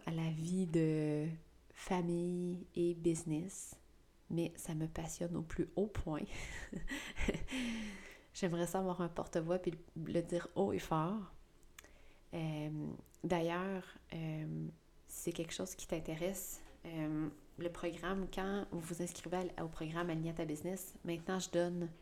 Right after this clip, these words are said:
gratuitement le programme Aligné pour parents parce que je crois que ça va vraiment aider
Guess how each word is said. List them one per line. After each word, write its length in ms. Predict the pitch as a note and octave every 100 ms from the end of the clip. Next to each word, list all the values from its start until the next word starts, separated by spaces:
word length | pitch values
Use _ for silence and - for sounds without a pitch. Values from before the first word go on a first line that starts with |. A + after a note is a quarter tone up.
| -
gratuitement 500 | - F#3 - - F3+ G3+ - - - - - - -
le 100 | F3+
programme 400 | - E3 E3+ E3+
Aligné 460 | E3 E3 E3 E3+ - -
pour 160 | F3 F3
parents 320 | D#3+ D#3+ F3+ - - -
parce 160 | E3+ E3
que 160 | -
je 100 | F3
crois 220 | - F#3
que 80 | F#3
ça 120 | -
va 120 | E3 D#3+
vraiment 500 | D#3+ F3 E3 E3+ F3+ - - - - - - - - - -
aider 440 | G3+ E3+ E3+ E3+